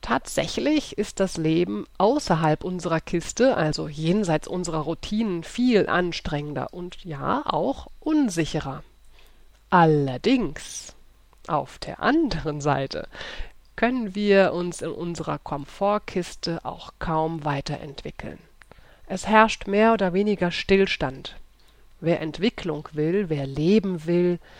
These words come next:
wer Bewegung will, der ist bereit, sich zu verändern und sich neuen Situationen und Aufgaben zu stellen.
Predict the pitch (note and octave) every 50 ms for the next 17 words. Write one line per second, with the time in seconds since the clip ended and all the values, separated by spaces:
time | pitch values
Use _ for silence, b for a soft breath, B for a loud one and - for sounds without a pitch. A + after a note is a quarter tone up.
0 | B B B B B - D3+ C#3+ E3+ E3 D3+ G#3+ B3+ C4+ C4+ - - G#3 G3+ F#3+
1 | - E3+ F3+ F3+ F3 F3+ F3+ F3 F3+ F3+ - - C#4 D4 D4 C4+ - - - -
2 | - F#3+ E3+ E3+ F3 F#3+ G3 - - G3 - - - - - F3 - - - -
3 | D#3+ E3+ F3+ F3+ F3+ E3+ E3 D#3+ D#3+ D#3+ D#3 D3 D3+ D3+ - - D3+ - - E3
4 | E3 F3 F3+ F#3 F#3+ F#3+ F#3+ F3 E3+ - E3 D#3 D#3 - - - F3 F3 F#3+ G3+
5 | F#3+ D#3+ C#3+ - - D#3 D#3+ D#3+ - - - E3 D#3+ D#3+ D#3+ D#3+ - D3+ - -
6 | - F3 F3 F3 E3+ D#3+ D3 C#3+ -